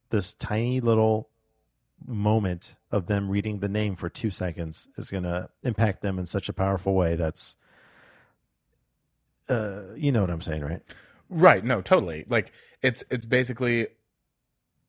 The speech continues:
Speaker 2: uh, I don't know. And, and I think that you're kind of my coach in that regard in a lot of ways, like, like, not just the name avenue, but a lot of avenues where it's like, I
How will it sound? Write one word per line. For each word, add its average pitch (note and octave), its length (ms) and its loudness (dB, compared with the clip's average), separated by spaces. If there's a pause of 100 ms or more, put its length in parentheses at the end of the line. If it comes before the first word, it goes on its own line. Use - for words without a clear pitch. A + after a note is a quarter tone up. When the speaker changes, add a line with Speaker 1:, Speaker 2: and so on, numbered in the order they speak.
(340)
Speaker 2:
uh, C#3 160 0
I C#3+ 120 4
don't D3 100 0
know. A#2+ 80 4
And, B2 260 2
and B2+ 120 0
I A#2 60 2
think D#3 220 -4
that A2 160 -2
you're A#2+ 200 0
kind A#2+ 260 -2
of A2 100 -4
my G2 280 0 (160)
coach - 540 0 (300)
in G#2 240 -6
that F#2+ 260 -2
regard F#2+ 500 -2
in G2 100 -8
a F2+ 80 -8
lot G2+ 300 0
of F#2 120 -8
ways, - 320 -12
like, G#2 220 -6
like, A2 280 -2
not A2+ 240 2
just A#2+ 160 -6
the G2+ 80 -4
name G2 300 -2
avenue, B2+ 320 -2
but A2+ 160 -4
a - 40 -10
lot E2+ 280 -4
of A#2 60 -2
avenues D3 440 -2 (340)
where A#2 120 2
it's - 80 -4
like, G#2+ 240 0
I G#2 380 2